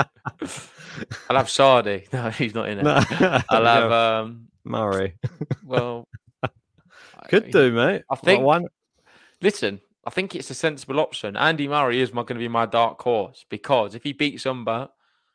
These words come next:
Speaker 2: um, he can easily get through a few of them, even Hurkacz, 'cause Hurkacz is not playing very,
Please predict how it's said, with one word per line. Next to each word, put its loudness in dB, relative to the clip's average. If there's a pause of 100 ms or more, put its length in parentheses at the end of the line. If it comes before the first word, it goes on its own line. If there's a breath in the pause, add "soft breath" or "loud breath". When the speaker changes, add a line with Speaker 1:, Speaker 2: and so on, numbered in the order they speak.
(280)
Speaker 2:
um, -2 (880)
he -10
can -8
easily -6 (600)
get -4
through 0
a -4
few -2
of -2
them, -4
even -2
Hurkacz, -4
'cause -16
Hurkacz -2
is -14
not -8
playing -6
very, -2